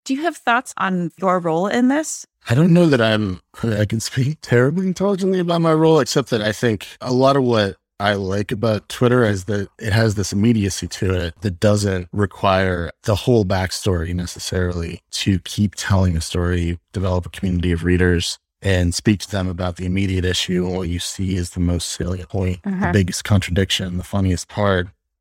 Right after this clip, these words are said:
Speaker 2: And keeping that conversation going, I think, is in many ways a lot more organic and natural way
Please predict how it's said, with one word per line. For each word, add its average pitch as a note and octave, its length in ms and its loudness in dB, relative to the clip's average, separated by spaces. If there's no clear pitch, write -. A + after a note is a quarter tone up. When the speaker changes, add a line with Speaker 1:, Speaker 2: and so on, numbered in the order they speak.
Speaker 2:
And G#2+ 120 2
keeping C3 300 2
that G2 160 4
conversation F#2+ 760 -2
going, G#2+ 420 0
I - 20 -10
think, F#2+ 340 -6
is F#2 600 -2
in G2+ 100 2
many F#2+ 200 0
ways F2+ 240 -2
a F2 60 -6
lot F2 200 -6
more F#2 180 -4
organic F2+ 440 -4
and E2+ 100 -2
natural F2 380 -2
way F2+ 380 -2